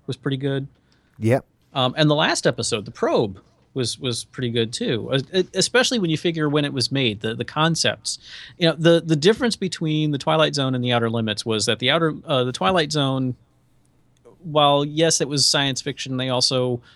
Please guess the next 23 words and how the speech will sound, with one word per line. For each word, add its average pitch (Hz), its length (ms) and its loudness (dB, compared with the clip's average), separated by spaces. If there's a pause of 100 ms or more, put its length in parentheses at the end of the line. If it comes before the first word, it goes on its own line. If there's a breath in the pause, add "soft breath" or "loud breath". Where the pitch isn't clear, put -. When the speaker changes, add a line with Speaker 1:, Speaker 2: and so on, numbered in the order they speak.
(360 soft breath)
Speaker 1:
they, 143 100 0
they 135 260 0
didn't 139 280 -2 (120)
feel 139 180 0
themselves 120 400 -2
locked 113 380 -2
into 113 200 -2
that, 101 260 -4 (600)
that 107 220 -6
genre. 104 600 -4
They, 160 160 -12
you 113 180 -10
know, 104 120 -8
there 104 100 -8
was 107 140 -6
science 110 380 -6
fiction, 131 340 0
there 107 100 -2
was 98 120 -4
fantasy, 127 480 0
there 113 100 -2
was 110 100 -2
just 110 200 -6